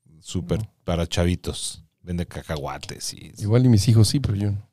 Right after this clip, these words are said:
Speaker 1: No, no, es un fenómeno el mister Beast.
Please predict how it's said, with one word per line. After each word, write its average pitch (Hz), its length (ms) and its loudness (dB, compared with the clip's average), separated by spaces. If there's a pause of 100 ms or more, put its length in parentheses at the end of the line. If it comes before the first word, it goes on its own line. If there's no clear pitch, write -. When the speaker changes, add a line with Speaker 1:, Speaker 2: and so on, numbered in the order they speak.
Speaker 1:
No, 131 140 4
no, 117 180 6
es - 140 0
un 127 360 2
fenómeno 90 800 2
el 64 80 -12
mister 78 300 -8
Beast. - 340 -14